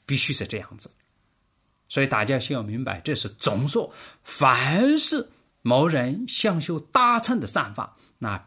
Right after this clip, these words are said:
必须以三殊胜摄持，哎，才是真正的殊胜。否则在缘起的轨道上，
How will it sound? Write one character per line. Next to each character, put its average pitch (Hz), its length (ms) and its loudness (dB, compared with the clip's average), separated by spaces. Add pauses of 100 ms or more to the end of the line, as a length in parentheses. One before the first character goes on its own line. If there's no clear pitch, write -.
(140)
必 403 240 0
须 247 280 -2 (180)
以 98 380 -4 (160)
三 120 280 -2
殊 - 100 -10
胜 120 200 -8
摄 - 200 -8
持， - 220 -14 (480)
哎， 95 120 -8
才 107 200 -6
是 95 160 -8 (260)
真 262 440 6
正 233 260 2
的 95 240 -8 (100)
殊 - 260 0
胜。 - 200 -8 (720)
否 139 260 2
则 180 160 2
在 127 320 -2 (400)
缘 120 680 2
起 262 260 0
的 113 140 0
轨 359 720 0
道 104 200 0
上， - 280 -6